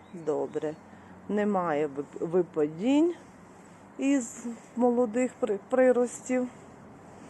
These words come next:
Е, бі-, бічні пагони в цього сорту на-, наростають десь сантиметрів п'ят-, п'ятдесят. І зверху квіти. Так що опора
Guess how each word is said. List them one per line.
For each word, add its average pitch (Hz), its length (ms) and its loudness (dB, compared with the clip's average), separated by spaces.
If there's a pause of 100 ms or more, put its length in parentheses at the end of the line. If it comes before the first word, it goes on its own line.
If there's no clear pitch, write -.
(640)
Е, 175 440 2 (100)
бі-, 170 100 -10 (140)
бічні 294 420 2
пагони 262 680 4 (540)
в - 200 -16
цього 202 340 0
сорту 196 560 0
на-, 185 200 0
наростають 202 800 -2
десь 190 260 0 (440)
сантиметрів 185 920 -2 (140)
п'ят-, 160 280 -2
п'ятдесят. 160 520 -4 (1080)
І 202 180 -4
зверху 202 760 -2
квіти. 127 420 -8 (880)
Так 160 220 -10
що 170 200 -2
опора 247 540 0